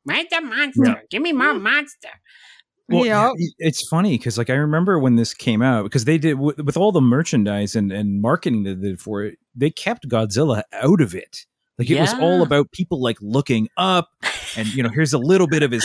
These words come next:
Speaker 2: tail and maybe some of a foot. And they, they kept the design under wraps for a really long time. And I remember that it, like, leaked. And it was in my local newspaper. It was so
Speaker 1: <laughs>
Speaker 2: big of a news story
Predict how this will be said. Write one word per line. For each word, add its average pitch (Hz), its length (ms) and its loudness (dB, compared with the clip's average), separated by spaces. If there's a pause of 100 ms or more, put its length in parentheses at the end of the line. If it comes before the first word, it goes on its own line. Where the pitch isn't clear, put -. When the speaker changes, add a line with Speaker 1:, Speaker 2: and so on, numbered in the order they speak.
Speaker 2:
tail 160 540 2
and 123 200 2
maybe 135 400 2
some 139 220 0
of 110 100 0
a 104 80 -2
foot. 165 320 2 (480)
And 143 500 0
they, 160 360 2
they 147 120 0
kept - 320 -6
the 139 80 2
design 117 540 2
under 107 320 0
wraps 113 420 -2
for 127 160 -6
a 107 120 -2
really 165 260 2
long 120 220 2
time. 135 320 -2
And 139 100 0
I 143 40 2
remember 156 640 2 (360)
that 135 180 2
it, 143 160 2
like, 117 560 -2
leaked. 143 840 -2 (500)
And 156 300 2
it 165 120 -2
was 160 260 4
in 208 200 6
my 196 180 6
local 160 640 2
newspaper. 143 840 4
It 110 180 0
was 139 100 2
so 160 360 4
Speaker 1:
<laughs> 165 240 2
Speaker 2:
big 160 200 2
of 160 120 2
a 147 80 4
news 151 360 4
story 123 520 2